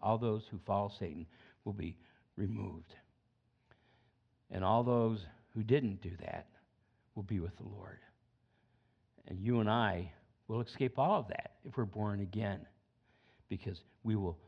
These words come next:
be with the Lord in his promised land. But the fact is, his coming could be at any moment.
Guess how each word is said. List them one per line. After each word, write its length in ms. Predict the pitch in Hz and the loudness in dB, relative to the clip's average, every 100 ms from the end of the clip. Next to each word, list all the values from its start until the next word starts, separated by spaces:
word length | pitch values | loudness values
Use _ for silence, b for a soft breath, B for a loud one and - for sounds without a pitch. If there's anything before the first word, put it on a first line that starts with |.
| _ | _
be 120 | 113 107 | 0 0
with 180 | 85 | 0
the 60 | - | -4
Lord 320 | 90 101 92 - - | -4 -2 -4 -8 -10
in 80 | |
his 160 | 107 98 | -8 -8
promised 520 | - 95 90 87 - | -8 -6 -4 -6 -8
land. 280 | 92 - - _ _ b b b b b b b b b b _ _ - | -16 -16 -18 _ _ b b b b b b b b b b _ _ -10
But 100 | 196 | -10
the 80 | - | -4
fact 340 | 151 135 135 | 0 0 2
is, 280 | 175 131 107 - b b b _ _ _ _ _ _ _ _ | 4 4 2 -4 b b b _ _ _ _ _ _ _ _
his 180 | - 165 | -6 -4
coming 380 | - 165 196 92 | 0 2 2 -2
could 140 | - | -2
be 120 | 113 | 0
at 80 | 107 | 2
any 180 | 117 113 | 2 2
moment. 400 | 107 127 87 - | 2 0 -2 -8